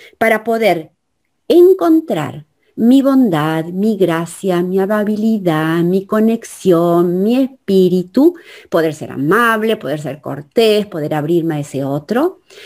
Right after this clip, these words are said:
de manera que pueda estar en un estado de armonía en relación con ese otro y conmigo mismo,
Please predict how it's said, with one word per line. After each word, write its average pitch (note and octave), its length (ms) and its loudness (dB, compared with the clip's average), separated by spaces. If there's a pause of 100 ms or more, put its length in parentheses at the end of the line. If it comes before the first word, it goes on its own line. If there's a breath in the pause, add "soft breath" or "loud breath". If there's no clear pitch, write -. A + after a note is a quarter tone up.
(140 loud breath)
de G#3 180 2
manera G#3+ 560 -2
que G#3 200 -4
pueda D4 500 0
estar F3+ 340 -4
en F#3 140 2
un E4+ 160 4
estado D#4+ 640 0
de G#3+ 160 0
armonía F3+ 840 2
en E3+ 140 0
relación D#3 400 -6
con D#3 160 -2
ese E3+ 240 0
otro G3+ 240 -4
y - 20 -10
conmigo D#3+ 460 -4
mismo, A3 500 0